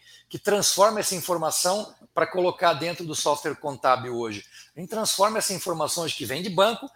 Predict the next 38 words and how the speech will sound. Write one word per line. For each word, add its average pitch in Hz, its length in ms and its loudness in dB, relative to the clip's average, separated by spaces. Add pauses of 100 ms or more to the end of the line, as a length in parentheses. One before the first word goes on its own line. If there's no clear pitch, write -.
(200)
vem 151 160 -4
de 139 60 -4
extrato, 180 460 4 (200)
vem 170 160 -2
de - 60 0
software 175 300 4
financeiro, 190 800 0 (320)
é, 156 480 0
e, 170 240 -6
e 170 80 -4
trata 202 380 4
isso 185 340 -2
e, 175 380 -6
e 143 40 -6
gera 202 440 0
arquivo 196 580 -4
pra 165 140 -8
importar 147 640 -2 (260)
com - 80 -4
a 160 100 -2
conta 196 240 -2
de 147 140 -4
débito, 131 560 2 (300)
de 131 100 -12
crédito, 160 580 2
de 120 80 -12
cliente, 175 440 -4
fornecedor, 147 500 -4
despesa, 139 500 -4 (160)
histórico 196 460 4
do 156 80 -6
lançamento 160 420 -4
contábil, 139 380 -8 (140)
tratamento 190 480 -2
de 165 120 -6
juro, 143 400 -2 (160)
de 170 100 -6
financiamento, 151 920 -4